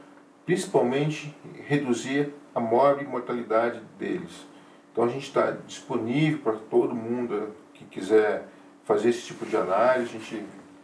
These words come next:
estamos aqui em Curitiba, eu e o Alexandre, nós temos um grupo junto com o doutor Valdir, né? Minha esposa brevemente tá aí, talvez vai estar com a gente, atendendo também com a gente, né? E o Pacho já sabe que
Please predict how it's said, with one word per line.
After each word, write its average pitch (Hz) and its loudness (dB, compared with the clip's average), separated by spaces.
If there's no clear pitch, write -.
estamos 117 -2
aqui 104 -2
em - -8
Curitiba, - -2
eu 117 6
e 127 8
o 120 6
Alexandre, 110 0
nós 110 -6
temos 113 -8
um 104 -8
grupo 110 0
junto 117 -8
com 117 -14
o - -12
doutor 113 0
Valdir, 120 2
né? 98 -2
Minha 101 -6
esposa 117 2
brevemente 113 -2
tá 101 -4
aí, 107 -2
talvez 104 2
vai 107 2
estar 101 -4
com 107 -4
a 98 0
gente, 107 -6
atendendo 104 -4
também 95 -6
com 95 -8
a 87 -6
gente, 120 -2
né? 110 2
E 107 -4
o - -16
Pacho - 4
já 107 -8
sabe - 2
que 101 -10